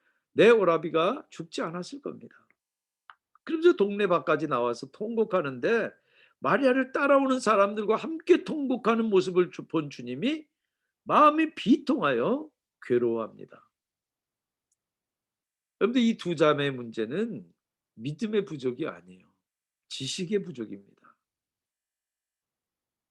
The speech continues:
주님이 그를 어디에 뒀느냐? 그리고 죽은 나사로를 눕힌 그 무덤 앞에서 주님은 삼십오 절 눈물 흘립니다. Jesus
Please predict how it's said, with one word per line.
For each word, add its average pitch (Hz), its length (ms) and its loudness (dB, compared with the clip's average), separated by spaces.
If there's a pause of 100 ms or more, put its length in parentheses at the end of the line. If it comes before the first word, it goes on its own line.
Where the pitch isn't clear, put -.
(320)
주님이 262 340 4
그를 220 180 4
어디에 156 320 4
뒀느냐? 117 560 -4 (3250)
그리고 285 280 2
죽은 170 640 -6
나사로를 123 680 -2
눕힌 113 420 -10
그 - 100 -6
무덤 190 380 -2
앞에서 175 340 -10
주님은 139 580 -12 (420)
삼십오 135 600 -8
절 180 400 -8 (480)
눈물 107 680 -10
흘립니다. - 640 -16 (840)
Jesus 110 640 -10